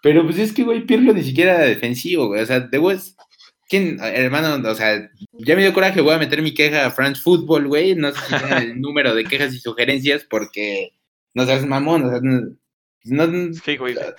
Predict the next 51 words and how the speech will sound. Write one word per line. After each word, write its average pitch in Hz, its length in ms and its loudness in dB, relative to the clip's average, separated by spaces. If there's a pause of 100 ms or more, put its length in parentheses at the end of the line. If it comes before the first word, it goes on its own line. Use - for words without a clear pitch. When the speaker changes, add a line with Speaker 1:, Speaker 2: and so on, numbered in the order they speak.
(240)
Speaker 3:
no 151 100 -4
Speaker 1:
se - 80 -10
Speaker 3:
por 147 80 6
Speaker 1:
lo 330 60 6
Speaker 3:
nada 175 100 8
se 165 100 6
Speaker 2:
Sí, - 80 4
Speaker 3:
llamaba - 160 6
Speaker 2:
sí, - 80 4
Speaker 3:
el - 80 2
Speaker 2:
sí. 453 120 6
Speaker 3:
arquitecto, 143 520 -2
güey. 113 320 -4
Speaker 2:
Hicieron 202 520 4
Speaker 1:
Sí, 427 80 8
Speaker 2:
lo 302 60 6
que - 60 6
Speaker 1:
güey. 381 140 6
Speaker 2:
quisieron, 247 540 2
Speaker 1:
O - 60 4
sea, 156 160 2
Speaker 2:
güey, - 120 4
hicieron 403 280 4
lo - 100 0
que 175 140 0
quisieron, 175 600 2
güey, 139 160 0
o 160 60 0
sea, 175 260 0 (240)
Xavi 320 460 6
tampoco 214 420 2
era 190 80 2
Speaker 1:
o 151 60 2
sea, 131 120 0
Speaker 2:
defensivo, 135 600 -2
güey, 123 420 -10
y, 143 720 -4
y 139 60 -4
Speaker 1:
no, 180 140 4 (100)
Speaker 2:
digo, - 20 6
Speaker 1:
güey, 147 140 6
Speaker 3:
Sí, 131 40 0
Speaker 1:
que, 131 80 2
Speaker 3:
güey. - 400 -8 (300)
Speaker 1:
que, - 340 -2
que 131 140 2
exacto, 180 460 0
güey, 101 180 -2
tampoco 139 360 0
Xavi, 120 440 0
güey. 95 400 -10